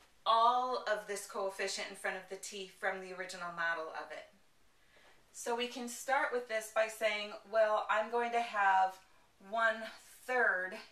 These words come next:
equal my two pi f, what's in front of the t. So now I'm gonna divide both sides by two pi to be able to solve for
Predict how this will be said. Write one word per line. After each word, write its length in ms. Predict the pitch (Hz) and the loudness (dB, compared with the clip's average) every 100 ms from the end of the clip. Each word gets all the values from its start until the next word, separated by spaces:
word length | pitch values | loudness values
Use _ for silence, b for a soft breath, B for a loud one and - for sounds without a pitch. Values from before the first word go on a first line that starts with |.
| - | -18
equal 480 | 220 226 - 202 196 | -14 -14 -10 -8 -6
my 340 | 185 180 180 180 196 _ _ _ | -2 -2 -2 -4 -12 _ _ _
two 480 | - - 233 226 233 233 _ _ | -8 -6 -6 -10 -14 -18 _ _
pi 500 | - - 190 175 170 - - | -8 2 4 4 0 -4 2
f, 560 | 233 147 - - - - _ _ _ _ _ | 6 6 4 -8 -20 -20 _ _ _ _ _
what's 200 | - 202 | -10 -8
in 120 | 190 196 | -10 -12
front 320 | - 190 190 | -6 -4 -4
of 240 | 208 - | -6 -6
the 280 | 202 196 196 - - | 0 2 0 -6 -10
t. 500 | - 240 170 165 185 b b b b - | -8 -8 -10 -14 -20 b b b b 0
So 140 | 240 | 2
now 240 | 240 233 | 6 4
I'm 60 | 254 | 4
gonna 180 | 254 240 | -2 -2
divide 600 | 240 233 - 190 202 240 | -2 -2 4 6 8 6
both 220 | 262 254 247 | 0 -2 0
sides 540 | 233 220 220 226 - | 2 2 2 -2 -6
by 420 | - 196 190 185 196 - | 2 4 4 0 -6 -10
two 420 | - 233 220 233 - | -8 -8 -10 -10 -10
pi 540 | - 226 160 170 240 b b b _ | -4 0 2 0 -6 b b b _
to 160 | - 233 | -8 -6
be 180 | 214 | -6
able 200 | 214 208 | -4 -4
to 60 | 214 | -8
solve 400 | - - - - | 0 2 2 0
for 120 | 226 | -2